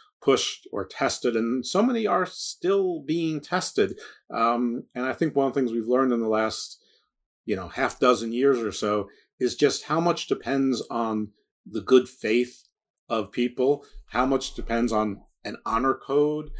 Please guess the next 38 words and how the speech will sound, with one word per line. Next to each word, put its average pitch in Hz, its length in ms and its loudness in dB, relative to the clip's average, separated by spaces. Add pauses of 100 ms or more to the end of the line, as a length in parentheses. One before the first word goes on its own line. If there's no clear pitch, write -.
(240)
um, 110 600 0
instead 117 320 0
of 113 80 -4
using 113 420 0
crafty 127 460 0
interpretations. 120 1040 -2 (280)
We've 113 240 -2
learned 127 340 0
something 127 300 -2
called 120 240 0
the 113 100 2
Emoluments 131 600 0
Clause 131 440 0
and 104 340 -6
learned 120 260 4
that 101 120 0
maybe 104 260 0
it 110 60 -2
doesn't 107 300 -2
mean 117 220 0
anything. 147 680 -4 (360)
Uh, 101 240 -2
we're 101 120 -2
having 113 280 2
a, 107 80 0
a 107 520 -2 (160)
conflict 117 440 -2
right 117 160 2
now 110 300 0
as 107 180 -2
to 113 120 -4
whether 110 280 0
or 107 40 -2
not 107 260 0 (500)
the 101 140 -6
Presidential 113 800 0
Records 113 480 2
Act, 113 340 -2